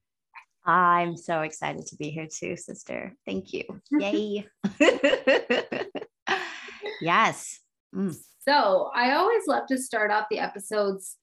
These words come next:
Speaker 2: just asking about your spiritual awakening journey and kind of, like, what it looked like along the way that took you from, you know, sort of believing that life is the very kind of, like,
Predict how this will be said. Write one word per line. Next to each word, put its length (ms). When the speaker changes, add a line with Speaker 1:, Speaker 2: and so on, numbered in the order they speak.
Speaker 2:
just 200
asking 460
about 420
your 180
spiritual 600
awakening 480
journey 340
and 120
kind 240
of, 60
like, 240
what 340
it 220
looked 260
like 220
along 420
the 80
way 340
that 240
took 240
you 160
from, 500
you 160
know, 140
sort 220
of 140
believing 600
that 280
life 400
is 340
the 240
very 460
kind 140
of, 100
like, 260